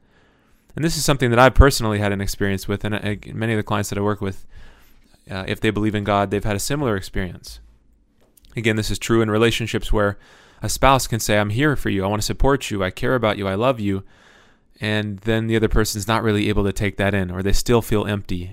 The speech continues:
or they just dismiss it. And so I wanted to share with you two of the main reasons why this happens and give you some direction as to how to, how to address this so you truly can start to feel the love that's available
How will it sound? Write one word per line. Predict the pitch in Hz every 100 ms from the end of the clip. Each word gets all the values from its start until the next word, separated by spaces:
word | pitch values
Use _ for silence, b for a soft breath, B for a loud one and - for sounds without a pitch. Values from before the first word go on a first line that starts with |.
| 120
or | - 107
they | 104
just | 101 101
dismiss | 101 - - 110 -
it. | 92 - - b b b b b b b b -
And | 117
so | 113 117
I | 113
wanted | 147 170
to | 131
share | 147 131
with | 120
you | 110
two | - 175
of | 160
the |
main | 120 117 135
reasons | 131 123 110 104
why | 98 104
this | 98 -
happens | 101 - 92 92
and | - 101
give | 127
you | 139
some | 117 104
direction | 104 107 - 101
as | 98 -
to | 95
how | 95 117
to, | 117 107 _ -
how | 107
to | 104 -
address | 98 104 120 135 -
this | 101 120 - - b b b b b b b b
so | -
you | 135
truly | 127 - 143 151 135
can | 135 123
start | - 110 -
to |
feel | 107 120 123
the | 107 101
love | 107 101
that's | 101 104
available | 98 107 107 92 92 98